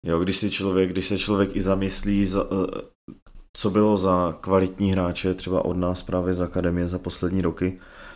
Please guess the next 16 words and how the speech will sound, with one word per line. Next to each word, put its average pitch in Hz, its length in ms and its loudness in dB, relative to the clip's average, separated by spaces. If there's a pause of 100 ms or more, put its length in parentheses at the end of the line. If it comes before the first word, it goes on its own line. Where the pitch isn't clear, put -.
tak 87 120 2
jich 85 120 -4
fakt 85 200 -2
moc 92 240 2
není. 92 280 4
Už - 180 -8
to 87 80 -4
není 87 280 0
asi - 220 -6
ta 82 80 0
doba, 80 420 0
doba 80 560 -2 (180)
Kerryku, 82 440 0
Lampardu 82 580 -2
a 85 40 -2
dalších. 85 540 -4